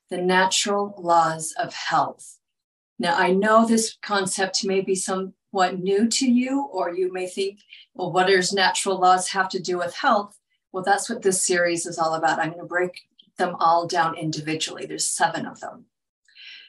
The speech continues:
So the way we have been conditioned and trained in our society is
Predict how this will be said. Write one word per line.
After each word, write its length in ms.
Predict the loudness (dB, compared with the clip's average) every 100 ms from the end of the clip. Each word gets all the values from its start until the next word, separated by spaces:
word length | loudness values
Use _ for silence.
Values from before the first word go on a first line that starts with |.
| _ _ _ -4
So 460 | 2 4 4 0 _ _ _ _ _ _ _
the 240 | -8 2 4
way 300 | 4 4 6
we 200 | 6 6
have 200 | 4 2
been 220 | 0 0
conditioned 580 | 0 0 2 4 2 2
and 140 | 0 -2
trained 440 | -2 0 0 -2
in 120 | -2
our 100 | -2
society 720 | -2 -6 0 0 0 -2 -6 -4
is 280 | -2 -2